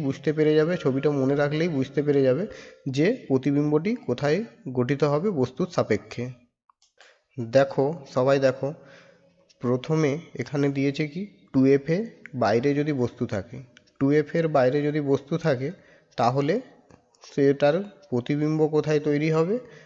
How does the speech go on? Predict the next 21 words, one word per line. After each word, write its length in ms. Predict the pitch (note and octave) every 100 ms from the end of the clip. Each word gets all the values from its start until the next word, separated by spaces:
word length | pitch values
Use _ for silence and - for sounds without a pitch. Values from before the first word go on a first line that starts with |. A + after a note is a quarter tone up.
| - _
না, 80 | D3+ C#3+
দেখো 160 | C3+ F3 E3+
প্রতিবিম্ব 480 | B2 C#3 C#3 D3 D3+ D#3
তৈরি 260 | C3+ A#2+ C3+ D3
হবে 200 | D3+ G#3 C4 - - _ _
এফ 220 | G#2+ D#3+ G3+ - B2+
এবং 160 | D3 E3+ -
টু 80 | A#2+
এফ 100 | B2 -
এর 80 | G3+ D#3 B2 B2
মাঝখানে। 520 | B2 A#2+ - G2+ A2 - _ _ _ - _
এবং 180 | C3+ C3 F3 E3+
প্রতিবিম্বটি 680 | A#2 A#2+ D3+ D#3 D#3+ D#3+ D#3+
কীরকম 340 | D3+ D3+ D3+ E3 D#3+
হবে? 180 | D#3 F3+ - - -
সদ 320 | B2+ B2+ D#3+ - E3
ও 20 | E3 C#3+
উল্টো 260 | C#3 C#3 C#3+ G2+
হবে 220 | F#2+ G#2+ C#3 _ _ _ _ _ _
এবং 260 | C3 B2 D3 G3+ - -
আকারে 300 | - C#3 D#3+